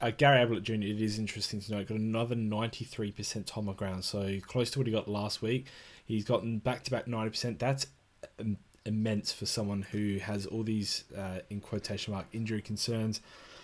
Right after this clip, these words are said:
and won't play twenty-two. So, I mean, very good start for Gary, I think, at the Cats.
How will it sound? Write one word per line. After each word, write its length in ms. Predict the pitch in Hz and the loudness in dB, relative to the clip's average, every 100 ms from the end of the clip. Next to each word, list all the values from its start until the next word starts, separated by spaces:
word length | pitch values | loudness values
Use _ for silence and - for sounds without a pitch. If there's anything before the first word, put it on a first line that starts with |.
| - - | -20 -2
and 120 | 113 | 2
won't 200 | 117 113 | 4 2
play 160 | 117 104 | 0 -2
twenty-two. 560 | - 110 101 117 104 | -2 -2 0 2 2
So, 240 | 101 110 107 | 2 0 0
I 680 | 110 107 101 95 - - 104 | 2 2 0 -2 -10 -8 -2
mean, 200 | 107 98 | 0 0
very 320 | 113 123 113 | 4 4 4
good 160 | 107 | 0
start 300 | - 107 101 | -2 -2 -2
for 80 | - | -4
Gary, 280 | 98 95 92 | -4 -4 -4
I 60 | 92 | -6
think, 260 | - 95 | -8 -8
at 120 | - | -10
the 60 | - | -10
Cats. 420 | - 92 - - | -10 -10 -8 -12